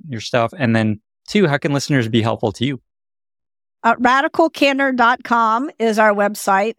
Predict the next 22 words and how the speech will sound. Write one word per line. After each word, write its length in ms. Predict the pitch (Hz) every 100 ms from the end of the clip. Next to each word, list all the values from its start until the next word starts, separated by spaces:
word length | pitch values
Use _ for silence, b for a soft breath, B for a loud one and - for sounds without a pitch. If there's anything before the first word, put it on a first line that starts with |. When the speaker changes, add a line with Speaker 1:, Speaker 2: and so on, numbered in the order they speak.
| 220
Speaker 2:
And 440 | 226 233 233 233
I'm 240 | - 254 262
not 280 | 285 349
much 380 | 269 262 262 - -
on 560 | 240 240 226 226 214 -
Twitter 360 | - 247 220 233
slash 460 | - 214 202 208 -
X 340 | 196 202 -
anymore, 440 | 202 208 185 190
but 160 | 208 214
you 40 |
can 160 | 233 226
find 380 | - 233 247 240
us. 220 | 226 -
We 80 | 220
do 140 | 233
a 40 | 226
lot 160 | 233
of 80 | 226
posting 400 | 226 214 - 208
on 140 | 196
LinkedIn. 640 | 190 208 220 190 175 170